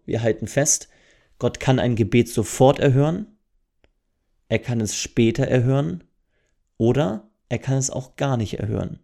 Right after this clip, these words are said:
Es gibt diese Varianten. Das heißt, ich habe auch schon häufiger gehört von einigen,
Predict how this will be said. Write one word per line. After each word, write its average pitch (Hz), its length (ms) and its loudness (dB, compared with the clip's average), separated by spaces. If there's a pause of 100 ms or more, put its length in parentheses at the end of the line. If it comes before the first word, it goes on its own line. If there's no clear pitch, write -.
(280)
Es - 200 -6
gibt 143 240 -6
diese 107 260 -4
Varianten. 107 680 -8 (680)
Das - 180 -2
heißt, 131 340 4 (340)
ich - 160 -4
habe 151 140 -2
auch 117 80 4
schon 110 200 -4
häufiger 117 420 2
gehört 107 360 0
von - 160 -6
einigen, 110 500 -2